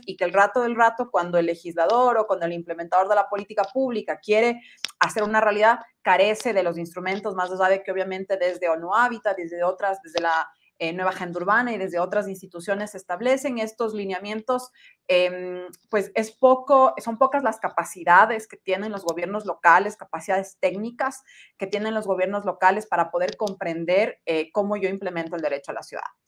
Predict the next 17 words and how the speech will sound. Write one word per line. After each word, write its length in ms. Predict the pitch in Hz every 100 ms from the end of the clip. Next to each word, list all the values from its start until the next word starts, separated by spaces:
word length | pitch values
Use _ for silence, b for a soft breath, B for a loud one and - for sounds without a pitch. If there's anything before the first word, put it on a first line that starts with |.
| b b
Entonces, 240 | b 220 233
en 60 |
ese 200 | 262 277
sentido, 680 | 285 254 247 262 277 277 269
pues 280 | - 196 190
uno 180 | - 220
de 60 | 226
los 160 | 208
grandes 320 | 202 208 240 220
retos 300 | 208 214 -
que 80 |
ha 40 | 202
tenido 300 | 170 175 196
Ecuador 360 | 196 165 175
en 120 | 185 180
este 180 | 175
proceso 600 | 196 - 156 175 190 220